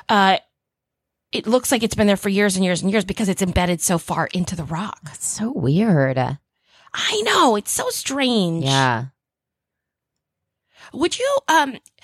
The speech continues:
Speaker 1: yeah, and some people are saying, "Oh, maybe it's an art piece, like, you know, one of those art pieces that no one tells anybody
Speaker 2: Yeah,
Speaker 1: what
Speaker 2: just
Speaker 1: it
Speaker 2: like
Speaker 1: is."
Speaker 2: how, like, when Orange Theory started, they just put orange bicycles everywhere, and everyone was like, "What's the orange bike?"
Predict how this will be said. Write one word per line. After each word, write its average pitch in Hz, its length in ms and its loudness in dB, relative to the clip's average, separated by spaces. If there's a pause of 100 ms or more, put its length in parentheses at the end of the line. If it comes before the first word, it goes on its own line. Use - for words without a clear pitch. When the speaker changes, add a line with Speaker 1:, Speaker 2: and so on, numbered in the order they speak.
(200)
Speaker 1:
yeah, 202 160 -6
and 302 120 0
some 330 180 2
people 339 160 -2
are 302 80 0
saying, 247 240 -2
"Oh, 226 40 0
maybe 233 300 -2
it's 226 160 -6
an 190 160 -2
art 185 240 0
piece, 170 340 -4
like, 170 160 -6 (140)
you 208 80 -4
know, 180 120 0
one 175 160 -4
of 180 60 -10
those 180 360 -6 (360)
art 190 180 -2
pieces 175 360 -8
that - 140 -10
no 180 120 -2
one 175 140 -2
tells 175 260 -2
anybody 175 260 0
Speaker 2:
Yeah, 165 140 4
Speaker 1:
what 170 60 -2
Speaker 2:
just 180 160 0
Speaker 1:
it 170 40 0
Speaker 2:
like 190 140 2
Speaker 1:
is." 254 60 -2
Speaker 2:
how, 165 320 2
like, 151 200 -4
when 156 140 -2
Orange 156 360 -6
Theory 143 300 -2
started, 139 380 -2
they 143 80 -4
just 135 180 -8
put 151 140 -4
orange 131 320 -6
bicycles 123 460 -4
everywhere, 131 440 0
and 123 80 -2
everyone 127 300 -6
was 127 140 -4
like, 127 160 -2
"What's 233 220 2
the 240 100 2
orange 233 340 2
bike?" 208 560 2